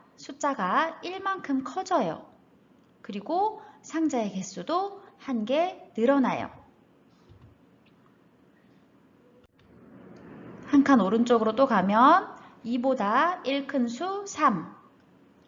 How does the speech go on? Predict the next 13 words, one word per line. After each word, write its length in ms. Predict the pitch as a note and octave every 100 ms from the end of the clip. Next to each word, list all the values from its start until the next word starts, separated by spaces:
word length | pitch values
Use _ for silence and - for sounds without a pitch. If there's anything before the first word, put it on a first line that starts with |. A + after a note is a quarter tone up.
| _ -
상자도 960 | - D4 D4+ A3 A3+ C4 E4+ F#4+ - -
세 280 | - B3
개. 240 | B3 F3 - - _ _ _ _ _ _ _ _ _ _ _ _ - - - -
자, 220 | - F3+
점점 340 | F3 F#3+ F#3 F3+
늘어나죠. 920 | G3+ A3 G#3 F3+ F3 F#3+ D4 F#4+ G4 -
삼 260 | - A#3+
다음엔 640 | G#3+ F3+ D#3+ A3+ E4+ D#4
사, 720 | - - G3 F#3 B3 F4+ - - - -
상자도 760 | - B3+ A3+ G3 A#3+ D4+ F#4+ F4
네 260 | G#3 F#3 F3+
개. 300 | F3 C#3+ - - _ _ _ _ - - - - - - - -
오, 600 | F#3 A#3 C#4+ F4+ A4 G#4+